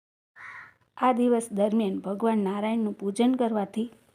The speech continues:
મનોવાંછિત ફળ મળે છે. તેમજ આ દિવસે ગંગાજીનું સ્નાન અથવા કોઈ પણ પવિત્ર નદીનું સ્નાન કરવામાં આવે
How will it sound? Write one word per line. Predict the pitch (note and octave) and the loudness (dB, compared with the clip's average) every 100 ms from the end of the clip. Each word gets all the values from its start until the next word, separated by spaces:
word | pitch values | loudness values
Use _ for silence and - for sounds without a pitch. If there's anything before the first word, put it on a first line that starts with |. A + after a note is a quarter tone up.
| _ _ _ _ C4+ | _ _ _ _ -4
મનોવાંછિત | A#3 B3 G#3 G#3+ G3+ - D4 - - | 0 2 2 0 -4 -6 -10 -10 -4
ફળ | G#3+ A3 | 2 2
મળે | F#3+ F#3 F#3 | 2 -2 -6
છે. | G3 - - - _ _ - - - - _ _ _ | -10 -16 -18 -20 _ _ -20 -18 -20 -20 _ _ _
તેમજ | C4+ C4 G3 - - _ _ _ _ _ _ | 2 4 0 -6 -20 _ _ _ _ _ _
આ | - B3+ | -2 0
દિવસે | A#3 A#3 G#3+ - - G#3 _ _ _ _ _ - - A3+ | 2 0 -2 -6 -12 -12 _ _ _ _ _ -20 -18 -6
ગંગાજીનું | B3+ B3 C4 B3+ B3+ A#3 A#3 | 0 2 4 2 2 0 -2
સ્નાન | A#3 B3 A3 G#3+ - - | -4 -4 -4 -6 -10 -4
અથવા | B3+ - A3 | -4 -4 -14
કોઈ | A3 B3 | -4 0
પણ | C4 C4 A#3+ | 0 0 -6
પવિત્ર | A3+ A3+ A#3 A#3 G3+ | -4 -4 -4 -4 -2
નદીનું | G#3+ G#3 A3 A#3 A3 | -2 -2 -2 -2 -2
સ્નાન | - A#3 G#3+ A3 | -2 0 0 0
કરવામાં | G#3+ A3 G#3+ G3+ G3 A#3+ | 0 -2 0 -2 -4 0
આવે | C4 F3+ | 0 0